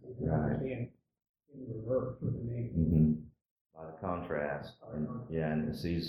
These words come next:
Speaker 2: and see, yeah, we really do. I mean, uh, it said in Isaiah, um, I believe it was forty or maybe forty-five, that, you know, "Unto, you know, what likeness will you compare me?" You know, there's just no comparison whatsoever.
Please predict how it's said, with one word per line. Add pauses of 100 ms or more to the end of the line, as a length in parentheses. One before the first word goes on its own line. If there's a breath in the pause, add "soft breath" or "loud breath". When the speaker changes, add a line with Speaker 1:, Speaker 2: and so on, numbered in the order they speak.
(120)
Speaker 2:
and
see, (680)
yeah,
we
really
do.
I
mean, (640 soft breath)
uh,
it
said
in
Isaiah, (180)
um, (160)
I
believe
it
was
forty
or
maybe
forty-five,
that,
you
know, (200)
"Unto, (560)
you
know, (100)
what
likeness
will
you (300)
compare (100)
me?"
You
know, (360)
there's
just
no
comparison
whatsoever.